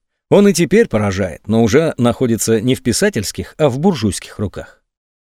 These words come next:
На моей памяти во дворец писателей всегда входили с улицы Воинова.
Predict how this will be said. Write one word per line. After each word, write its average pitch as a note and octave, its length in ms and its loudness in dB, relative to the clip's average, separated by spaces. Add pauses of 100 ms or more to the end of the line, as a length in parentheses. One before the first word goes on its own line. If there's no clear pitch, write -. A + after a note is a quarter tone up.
На C3 120 2
моей F#3+ 300 4
памяти E3 400 2
во C#3 140 2
дворец C3 380 2
писателей C3+ 500 0
всегда A#2 360 -2
входили A#2 380 0
с - 100 -6
улицы A#2+ 320 0
Воинова. F2 540 0